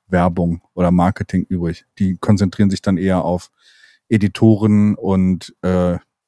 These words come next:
sagen wir mal, Vermarktung vielleicht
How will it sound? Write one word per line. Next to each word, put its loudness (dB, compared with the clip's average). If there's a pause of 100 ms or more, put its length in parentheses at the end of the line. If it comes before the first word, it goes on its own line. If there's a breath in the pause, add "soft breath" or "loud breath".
(360)
sagen 2 (100)
wir 0
mal, -2 (500 soft breath)
Vermarktung 0
vielleicht -6